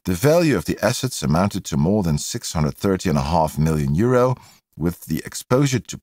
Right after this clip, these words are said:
public equity with two hundred sixty-six million euro being forty-two point two percent.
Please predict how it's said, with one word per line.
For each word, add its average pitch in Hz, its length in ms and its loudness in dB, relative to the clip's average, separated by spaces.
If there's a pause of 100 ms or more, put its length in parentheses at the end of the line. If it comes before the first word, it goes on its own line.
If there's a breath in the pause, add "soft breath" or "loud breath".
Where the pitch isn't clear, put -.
public 110 400 2
equity 92 540 -2 (340 loud breath)
with 76 220 -4
two 101 140 -2
hundred 76 200 0
sixty-six - 760 -8
million 80 380 2
euro 98 320 2
being 76 320 -2
forty-two 110 680 -2
point 69 360 -4
two 98 160 0
percent. - 560 -6